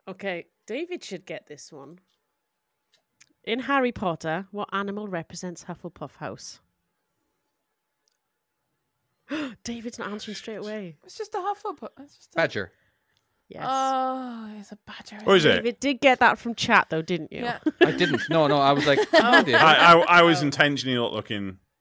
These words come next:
Speaker 3: Yeah, I'm
Speaker 4: as
Speaker 3: not
Speaker 4: well.
Speaker 3: looking over there either. I look, I look after a while when I know I'm not gonna get it. Um,
Speaker 1: <laughs>
Speaker 3: but, uh,
Speaker 4: Really? It was
Speaker 1: Uh,
Speaker 4: a
Speaker 1: loads of
Speaker 4: badger?
Speaker 1: people got it.
Speaker 2: Yeah,
Speaker 1: Um,
Speaker 2: it was a
Speaker 1: Timo got it,
Speaker 2: badger.
Speaker 1: Levi got it, Juan Casoff got it, and, uh, the Googler got it.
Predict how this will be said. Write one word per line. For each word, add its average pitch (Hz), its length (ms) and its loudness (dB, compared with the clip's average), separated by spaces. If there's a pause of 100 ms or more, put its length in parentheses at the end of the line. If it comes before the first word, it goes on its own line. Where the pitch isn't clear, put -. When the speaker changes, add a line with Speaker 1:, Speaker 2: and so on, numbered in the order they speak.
Speaker 3:
Yeah, 156 180 4
I'm 156 60 6
Speaker 4:
as 160 60 2
Speaker 3:
not 175 100 6
Speaker 4:
well. 147 60 0
Speaker 3:
looking 139 220 0
over 117 140 -4
there 110 180 -2
either. 101 220 -2
I 104 60 -2
look, 135 160 -4
I 135 80 0
look 156 160 -2
after 135 260 0
a 110 60 -2
while 110 260 0
when 107 80 -6
I 104 80 -6
know 104 140 -6
I'm 98 80 -8
not 95 120 -10
gonna 90 200 -10
get 90 140 -10
it. 82 100 -16 (480)
Um, 233 60 -10
Speaker 1:
<laughs> 220 880 -6 (200)
Speaker 3:
but, 85 160 -14
uh, 80 260 -16
Speaker 4:
Really? - 140 -18
It 427 80 -10
was - 80 -4
Speaker 1:
Uh, 226 480 2
Speaker 4:
a - 60 -2
Speaker 1:
loads 240 300 2
of 117 40 0
Speaker 4:
badger? 90 80 -2
Speaker 1:
people 208 260 -6
got 185 220 -4
it. - 180 -8 (160)
Speaker 2:
Yeah, 190 460 -4
Speaker 1:
Um, 185 80 -10
Speaker 2:
it 185 80 -14
was 214 100 -12
a - 40 -10
Speaker 1:
Timo 214 260 -8
got 202 140 -4
it, 202 60 -6
Speaker 2:
badger. 180 60 -8
Speaker 1:
Levi 190 300 -6
got 185 240 -4
it, 190 240 -2 (360)
Juan 202 280 -2
Casoff 202 400 -4
got 180 180 -4
it, 196 220 -4
and, 180 240 -4
uh, 185 260 0
the 196 60 -12
Googler 180 320 -8
got 170 160 -4
it. 180 180 -6